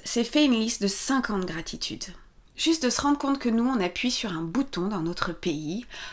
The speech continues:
pour la majorité de ceux qui vont écouter ce podcast, et on a la chance d'avoir de l'électricité. Et on ouvre un robinet, on a de l'eau.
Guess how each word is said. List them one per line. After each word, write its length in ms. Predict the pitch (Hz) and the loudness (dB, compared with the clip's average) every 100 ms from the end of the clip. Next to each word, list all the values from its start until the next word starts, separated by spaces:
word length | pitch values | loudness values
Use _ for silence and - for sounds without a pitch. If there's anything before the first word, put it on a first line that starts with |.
| - | -8
pour 120 | 185 | 0
la 140 | 180 | 2
majorité 560 | 185 226 233 226 220 233 | 4 2 2 0 -2 -4
de 80 | 190 | -2
ceux 180 | - 226 | -4 -6
qui 180 | - | -6
vont 120 | 175 180 | -4 -4
écouter 340 | 185 196 269 | -4 -4 -4
ce 140 | 262 | -4
podcast, 680 | 180 151 - 165 160 - - - - - - | -4 -8 -8 -10 -6 -6 -8 -12 -14 -8 2
et 120 | 247 | 4
on 120 | 254 | 6
a 80 | 208 | 4
la 120 | 175 | 2
chance 360 | 165 196 208 - | 0 0 -2 -4
d'avoir 260 | 165 190 | -4 -4
de 80 | 196 | -4
l'électricité. 920 | 147 214 262 247 - - - - - - - - | 0 2 2 0 -6 -8 -10 -14 -18 -20 -12 -2
Et 100 | 220 | 4
on 160 | 226 | 8
ouvre 240 | 254 302 226 | 10 10 6
un 80 | 170 | 0
robinet, 540 | 175 208 196 202 226 | 0 0 0 -2 -2
on 160 | 190 180 | -4 0
a 120 | 214 | 0
de 140 | 208 175 | 0 -2
l'eau. 340 | 196 202 - | 2 2 0